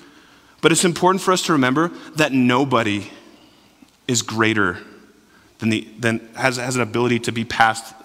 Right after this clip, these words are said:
the, the redemption of Jesus. Jesus can transform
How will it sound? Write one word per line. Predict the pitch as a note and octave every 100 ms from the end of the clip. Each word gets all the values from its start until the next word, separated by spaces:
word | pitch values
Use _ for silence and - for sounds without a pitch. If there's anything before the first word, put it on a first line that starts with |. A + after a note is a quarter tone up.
| - A#2+
the, | A2 G2+
the | G#2+
redemption | G#2+ G#2+ G#2 - F#2 F#2
of | F#2
Jesus. | G#2 F2+ F2+ D2 - - - _ _ - _ _ _ -
Jesus | A2+ D#3 F3 F3+
can | - C3
transform | - C#3+ C#3+ C#3+ D3+ B2+